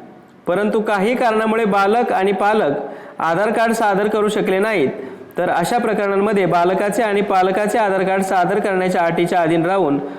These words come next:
बालकांना तात्पुरता प्रदे-, प्रवेश देण्यात यावा. आधार कार्ड नसेल तरी तात्पुरता प्रवेश दिला जाईल. पण काय आहे अट पुढे, ते ब-, आधार कार्ड प्रवेश दिल्याच्या दिनांकापासून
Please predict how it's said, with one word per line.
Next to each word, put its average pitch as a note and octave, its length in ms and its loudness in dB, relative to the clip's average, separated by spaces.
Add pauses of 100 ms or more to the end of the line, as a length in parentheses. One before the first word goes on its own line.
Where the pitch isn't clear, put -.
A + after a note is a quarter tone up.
(200)
बालकांना F3 540 0
तात्पुरता E3+ 560 0
प्रदे-, D#3+ 400 0
प्रवेश D#3+ 380 0
देण्यात D3+ 340 0
यावा. C#3 240 2 (340)
आधार D#3+ 280 0
कार्ड F#3 240 0
नसेल F#3 500 0
तरी F3 120 0
तात्पुरता E3+ 520 0
प्रवेश E3+ 320 2
दिला D#3+ 200 2
जाईल. D#3 340 2 (1800)
पण A#3 200 0
काय A3+ 220 2
आहे A3 160 2
अट G#3+ 280 2
पुढे, A3+ 580 0 (420)
ते B3 180 2
ब-, A#3 100 0
आधार G3 420 0
कार्ड F3+ 320 2 (480)
प्रवेश G#3 440 2
दिल्याच्या G#3 460 2
दिनांकापासून G3 1000 0